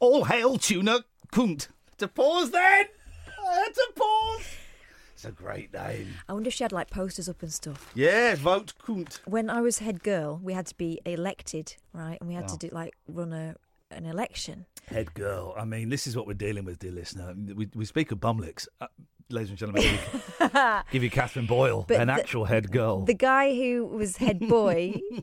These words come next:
Speaker 1: <laughs>
Speaker 2: ran a very successful campaign based on the horror of our teachers,
Speaker 1: Yeah.
Speaker 2: because it was, he just kept putting, um,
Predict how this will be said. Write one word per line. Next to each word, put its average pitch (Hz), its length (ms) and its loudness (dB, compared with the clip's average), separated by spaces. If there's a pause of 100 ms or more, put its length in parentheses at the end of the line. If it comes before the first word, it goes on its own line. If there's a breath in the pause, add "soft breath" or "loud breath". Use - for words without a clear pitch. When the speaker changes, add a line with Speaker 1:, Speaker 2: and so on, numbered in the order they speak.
(160)
Speaker 1:
<laughs> - 400 -10
Speaker 2:
ran 214 540 4
a 208 100 0
very 240 240 2
successful - 560 -6
campaign 180 540 -6
based 202 320 0
on 196 100 -2
the 196 80 -4
horror 208 340 0
of 202 220 -4
our 196 100 -2
teachers, 196 680 -8
Speaker 1:
Yeah. 202 120 -4
Speaker 2:
because 196 200 -8
it 131 140 -10
was, 196 240 -8
he 208 180 -8
just - 160 -10
kept - 180 -10
putting, 180 340 -8
um, 170 280 -8